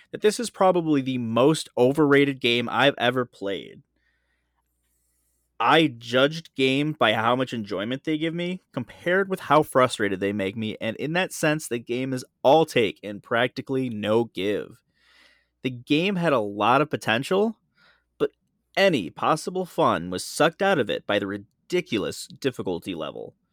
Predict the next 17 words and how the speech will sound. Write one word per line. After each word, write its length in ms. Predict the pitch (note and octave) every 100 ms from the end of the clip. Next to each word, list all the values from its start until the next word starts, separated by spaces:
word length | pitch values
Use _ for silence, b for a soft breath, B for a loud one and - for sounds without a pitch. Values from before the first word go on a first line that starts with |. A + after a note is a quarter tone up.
| _ _ _ _ _ _
Who 200 | F#3+ B3
exactly 480 | G3 E3+ F3+ F3
is 120 | B2 A2
meant 180 | B2
to 100 | -
enjoy 320 | D3 B2 B2+ B2
trying 360 | - A#2 A#2
to 60 | A2+
beat 140 | A#2
the 80 | A2
same 420 | - - G#2+ B2+
boss 360 | A#2 A#2 G#2+ -
thirty 260 | A#2+ B2+
times 420 | D3+ - A#2+ B2+ B2+
in 80 |
a 80 | A2+
row 460 | F#2+ F#2+ G#2 C#3+